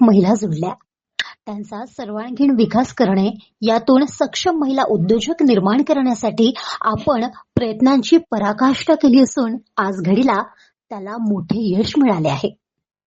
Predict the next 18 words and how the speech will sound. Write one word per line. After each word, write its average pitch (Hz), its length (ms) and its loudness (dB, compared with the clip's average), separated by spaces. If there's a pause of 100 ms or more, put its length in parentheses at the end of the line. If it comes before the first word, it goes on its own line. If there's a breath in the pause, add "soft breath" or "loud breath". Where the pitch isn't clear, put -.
(480 loud breath)
येत्या 294 300 4
दिवसात 302 460 4 (120)
गावागावातील 254 720 2
महिलांचा 202 680 4 (360 loud breath)
सर्वांगीण 247 560 0
विकासाच्या 226 600 -2
दृष्टीने 226 680 0 (120)
आपली 190 360 0
वाटचाल 226 500 -2
सुरू 262 300 -2
असल्याचे 247 380 0
प्रतिपादन 208 720 0 (460 loud breath)
गाव 240 160 2
माझा 277 360 0
उद्योग 226 360 0
फाउंडेशनचे 220 880 0 (200 soft breath)
संस्थापक 311 760 0
अध्यक्ष 208 440 0